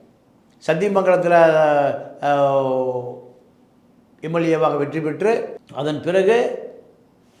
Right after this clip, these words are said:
நாடாளுமன்ற உறுப்பினராக, அ, காங்கிரஸில் மத்திய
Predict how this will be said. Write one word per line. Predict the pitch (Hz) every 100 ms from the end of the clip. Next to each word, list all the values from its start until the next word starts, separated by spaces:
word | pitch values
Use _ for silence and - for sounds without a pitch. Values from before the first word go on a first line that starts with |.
| _ _ _ _ _ _ _ _ _ _ _
நாடாளுமன்ற | - 165 185 190 170 170 160
உறுப்பினராக, | 156 156 156 147 143 139 135 127 113 - - 139
அ, | 139 135 135 131 120 113 110 -
காங்கிரஸில் | 156 175 170 151 143
மத்திய | 143 143 170 156 135 -